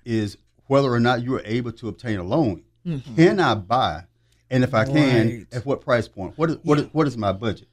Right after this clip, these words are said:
Speaker 2: Mm,
Speaker 1: Or what are
Speaker 2: exactly.
Speaker 1: obstacles that are gonna stand in the way of me making this particular purchase? So
Speaker 2: Right.
Speaker 1: this needs to be looked at out front, up front,
Speaker 2: Mm-hmm.
Speaker 1: uh, to determine if you can purchase, if not, when, what obstacles stand in the way, what you
Speaker 2: Right.
Speaker 1: need to do to overcome those obstacles,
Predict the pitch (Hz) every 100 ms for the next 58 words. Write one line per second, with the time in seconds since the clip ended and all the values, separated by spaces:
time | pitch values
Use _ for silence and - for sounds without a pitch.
0 | _ - 127 - 156 123 131 165 170 143
1 | 131 135 - 113 123 110 104 - 110 110
2 | 104 104 104 - 117 113 107 110 113 101
3 | 110 107 98 - 110 123 123 113 107 107
4 | - - 113 101 85 180 151 82 - _
5 | - - 127 117 120 190 156 143 131 117
6 | 117 123 113 107 95 87 165 156 - 113
7 | - - 175 - - 180 156 123 90 107
8 | 101 98 - 135 104 131 117 113 113 -
9 | _ _ _ _ 135 214 165 160 117 123
10 | 92 101 110 _ _ 120 110 113 143 135
11 | - _ - 147 123 117 147 170 _ _
12 | _ _ _ _ 135 131 127 131 - -
13 | 127 - 113 107 101 95 92 92 110 123
14 | 160 120 123 131 117 120 123 117 98 -
15 | 131 139 120 104 90 95 - - 107 101